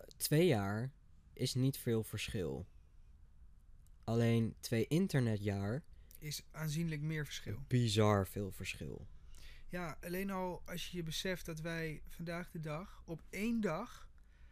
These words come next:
Speaker 2: honderdvijftig keer meer, nou, honderdvijftig keer zoveel indruk krijgen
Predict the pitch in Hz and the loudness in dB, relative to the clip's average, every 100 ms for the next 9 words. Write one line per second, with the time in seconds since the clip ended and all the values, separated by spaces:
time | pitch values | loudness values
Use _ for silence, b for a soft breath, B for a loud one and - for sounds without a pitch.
0 | b b b b - - - 190 - 190 | b b b b -20 -12 -6 -4 -4 -4
1 | 214 254 - 214 - 180 170 151 - - | -4 -6 -8 -10 -6 -6 -6 -8 -14 -16
2 | - 170 160 175 202 202 - 175 170 - | -12 -6 -2 -2 -2 -4 -6 -4 -6 -8
3 | - - 175 208 196 208 240 - - - | -14 -8 -4 -2 -2 -2 -2 -4 -8 -4
4 | 196 180 185 165 - 185 208 202 214 214 | -4 -4 -6 -8 -8 -4 -2 0 0 -2
5 | - - 214 220 226 294 | -4 -6 -4 -4 -4 -10